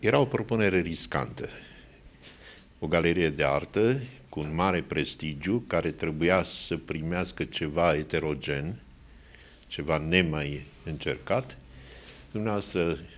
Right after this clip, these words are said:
singur puteți spune dacă a fost sau nu o reușită, dar oricum, uh, cred că manifestarea din, uh, această seară a reușit ceva. Să ne pună pe gânduri sau, în cel mai rău caz, să ne aducă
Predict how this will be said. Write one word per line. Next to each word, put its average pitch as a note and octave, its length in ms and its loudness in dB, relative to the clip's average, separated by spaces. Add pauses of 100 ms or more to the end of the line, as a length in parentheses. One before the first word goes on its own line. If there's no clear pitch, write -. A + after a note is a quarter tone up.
(220)
singur F#2 460 -4
puteți E2 360 -4
spune E2 420 -6
dacă G2+ 240 -2
a E2+ 40 0
fost F2 280 -6
sau D#2 220 -4
nu D#2 180 -4
o D2+ 40 -2
reușită, D2 600 -4 (640)
dar B2+ 160 6
oricum, A#2 460 2
uh, A2 200 4 (100)
cred A2+ 460 8 (100)
că G#2 360 8 (460)
manifestarea F2 680 2
din, D#2+ 260 -4
uh, D#2+ 420 -4
această E2+ 440 -2
seară G2+ 300 0
a F2+ 60 4
reușit E2+ 400 -2
ceva. C#2 380 -2 (400)
Să - 180 -2
ne A2+ 100 2
pună F#2 280 2
pe D#2 160 2
gânduri F2 540 -2 (680)
sau, G#2+ 300 4
în G2 140 4
cel B2 260 8
mai F2 200 6
rău E2 140 6
caz, G2+ 460 6 (280)
să - 260 -2
ne F2+ 160 4
aducă D#2+ 720 2